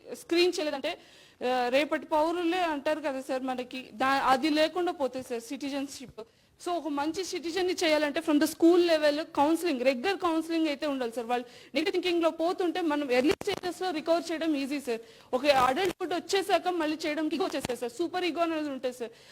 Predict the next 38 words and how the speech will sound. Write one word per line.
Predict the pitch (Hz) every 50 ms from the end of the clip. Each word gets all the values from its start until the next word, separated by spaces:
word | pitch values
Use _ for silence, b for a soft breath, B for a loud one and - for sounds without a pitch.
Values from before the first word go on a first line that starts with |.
| B B -
అది | 254 277 330 330
ఒక్కసారి | 320 - 339 320 330 359 359 370 320 311
వన్స్ | 339 392 339 349 277 339
డెవలప్ | 320 339 359 370 359 359 359 320
అయిపోయాక | 277 - 311 294 285 285 269 - 330 330 302
వాళ్ళు | 277 277 294 285 277
మా-, | 262 - - - 254 269
మౌల్డ్ | 294 339 339 339 359
చేయడం | 330 311 330 311 294 - - B B B B B -
కష్టం | 294 320 294
సార్. | 269 262 277
"మొక్కే | 277 277 370 359 349 339
వంగందే | 320 311 311 320 302 302 339 294 285
మానే | 277 294 302 320 330 285 285
వంగదు" | 285 294 294 294 277 311
అని | 302 285 262
అంటారు | 226 254 233 226
కదా | 226 220 240
సార్. | 269 269 B B B B B -
So, | - 349 330 339
from | 349 320 302 311 330
the | 320 -
school | - - 339 381 427 392 381 381
level, | 359 339 349 381 392 - B B B B B B B - 233
uh, | 247 247 247 240 240 220 214 214 254
boys | 269 302 370 339 - 370
and | 339 320 330
girls | 330 320 320 294 233
ఇద్దరికి | 226 339 339 359 359
సెక్షువల్ | - - 349 320 330 294
ఎడ్యుకేషన్ | 285 302 339 320 311 - 320 302 302
ఇవ్వాలి. | 277 285 285 285 302 349 285 262
What | 262 294 311 - 370
is | 359 359 349
wrong, | 349 349 359 339 285 277
what | 294 294 302 330 339
is | 330 339 311
right, | 247 208 -